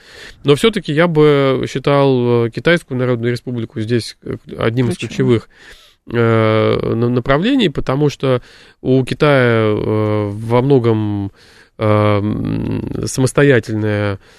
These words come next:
Speaker 1: э, ф-, формируется экономическая экосистема, э, в меньшей степени зависимая от западных цепочек поставок.
Speaker 2: Мгм.
Speaker 1: И, в общем, отношения Китая с коллективным Западом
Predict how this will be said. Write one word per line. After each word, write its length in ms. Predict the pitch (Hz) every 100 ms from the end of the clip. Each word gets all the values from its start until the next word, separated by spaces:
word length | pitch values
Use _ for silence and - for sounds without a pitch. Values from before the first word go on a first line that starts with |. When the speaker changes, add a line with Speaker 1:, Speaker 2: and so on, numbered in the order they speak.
| _ _
Speaker 1:
э, 760 | 117 107 104 104 104 101 107 107
ф-, 140 | 110 -
формируется 560 | 127 127 131 117 - 113
экономическая 580 | 120 127 123 - - 113
экосистема, 720 | - - 135 - 254 240 208 - - - _ -
э, 480 | 110 107 107 104 104 101
в 640 | 113 113 110 107 107 107 107
меньшей 500 | 104 117 139 147 120
степени 500 | - 123 113 107 104
зависимая 680 | 101 117 113 - 104 101 101
от 180 | 98 107
западных 360 | 196 202 160 -
цепочек 440 | 139 - 139 -
поставок. 520 | - 139 - 135 123 196
Speaker 2:
Мгм. 140 | 196 190 - _
Speaker 1:
И, 540 | 131 135 135 131 131 120
в 80 |
общем, 240 | 170 170 143
отношения 440 | 127 131 175 160
Китая 500 | 123 113 143 156 143
с 120 | 120 -
коллективным 480 | 113 113 131 117
Западом 480 | 113 139 139 120 113